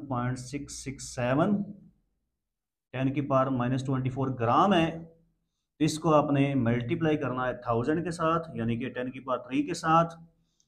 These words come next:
तो ये बन जाएगा हमारे पास मिलीग्राम में कन्वर्ट हो जाएगा, क्योंकि अब मल्टीप्लाई कर चुके हैं तो जो वैल्यू आएगी वो क्या हो जाएगी, मिलीग्राम में। जी कितनी बनेगी, माइनस ट्वेंटी फ़ोर प्लस थ्री कितना हो गया,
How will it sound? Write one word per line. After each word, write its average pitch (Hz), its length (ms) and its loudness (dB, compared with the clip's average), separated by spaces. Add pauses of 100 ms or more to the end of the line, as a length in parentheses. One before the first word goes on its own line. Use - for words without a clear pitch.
(160)
तो 123 60 -6
ये 131 160 2
बन 127 180 2
जाएगा 127 240 -2
हमारे 117 280 2
पास - 360 -2
मिलीग्राम 117 600 0
में 117 360 0 (380)
कन्वर्ट 117 440 2
हो 107 220 -4
जाएगा, 98 280 -6
क्योंकि 120 260 -12
अब 127 280 -6 (460)
मल्टीप्लाई 113 420 -4
कर 156 200 -2
चुके 175 280 -2
हैं 160 240 4
तो 135 100 -2
जो 113 140 -2
वैल्यू 117 280 0
आएगी 147 320 2
वो 139 140 -4
क्या 131 160 -6
हो 104 80 -2
जाएगी, 107 320 -4 (880)
मिलीग्राम 107 600 -2
में। - 140 -18 (1040)
जी 127 280 0
कितनी 135 360 -4
बनेगी, 147 420 2
माइनस 127 440 0
ट्वेंटी 143 280 -4
फ़ोर 147 320 0
प्लस 156 360 0
थ्री 151 120 -8
कितना 151 280 -4
हो 147 100 2
गया, 135 200 4